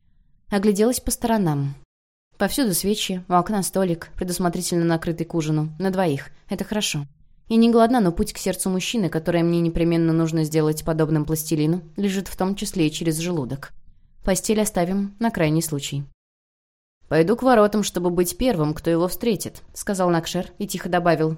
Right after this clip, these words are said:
«Надеюсь, у вас получится убедить его не делать поспешных выводов». Лягушонок ушел.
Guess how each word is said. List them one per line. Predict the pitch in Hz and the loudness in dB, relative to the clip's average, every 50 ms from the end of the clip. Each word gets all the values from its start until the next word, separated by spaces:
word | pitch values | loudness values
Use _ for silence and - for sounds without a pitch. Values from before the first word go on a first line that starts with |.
| - - | -6 -4
«Надеюсь, | - 156 160 156 156 196 220 - - | -2 -2 0 0 0 -2 -2 0 0
у | 151 | 2
вас | 170 175 175 | 2 2 2
получится | - 196 180 202 226 - 180 - - 165 | 0 0 0 0 -2 -4 -4 -2 0 0
убедить | 156 151 160 156 165 170 160 - | 0 0 -2 -2 -4 -4 -4 -2
его | 165 147 156 | -2 0 2
не | 156 156 156 | 2 2 2
делать | 151 160 160 160 156 156 | 4 4 4 4 4 2
поспешных | - 160 156 - - 165 160 - 175 175 175 - | 0 -4 -4 -4 -2 -4 -2 -2 -4 -6 -4 -2
выводов». | 196 165 139 127 123 - 127 - - - - - - - - - - - - | -2 -2 -2 -2 -4 -8 -8 -10 -12 -16 -16 -18 -18 -18 -18 -18 -16 -8 -4
Лягушонок | 180 180 190 190 - 262 277 269 - | -2 -2 0 0 0 0 0 0 -2
ушел. | 240 - - 170 156 151 | -2 -2 -2 -2 -2 -2